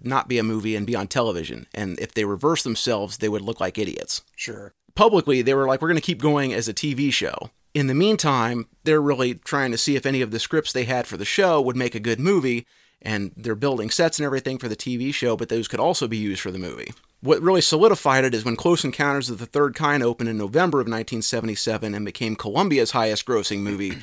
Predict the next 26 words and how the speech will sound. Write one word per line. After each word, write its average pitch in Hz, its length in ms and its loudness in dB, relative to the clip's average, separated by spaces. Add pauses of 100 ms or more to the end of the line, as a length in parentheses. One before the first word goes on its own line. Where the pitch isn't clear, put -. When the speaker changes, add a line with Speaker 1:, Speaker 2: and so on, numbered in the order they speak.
(120)
Speaker 1:
<clears throat> - 180 -20
they 123 80 -4
were 123 100 -2
like, 101 220 -2
"Yeah, 117 240 2
this - 340 -2 (140)
sci-fi 160 400 4
thing 131 200 -2
is 113 120 -2
really 120 180 2
hot 113 260 2
right 104 200 -2
now. 107 300 -4 (220)
We're 143 140 -2
gonna 139 140 2
make 131 200 0
a 120 60 -2
movie," 113 480 0
and 107 160 -4
they 117 80 -2
announced 113 340 -2
it 113 60 -2
in 110 100 -2
early 107 220 -4
nineteen 107 320 -6
seventy-eight. 98 580 -2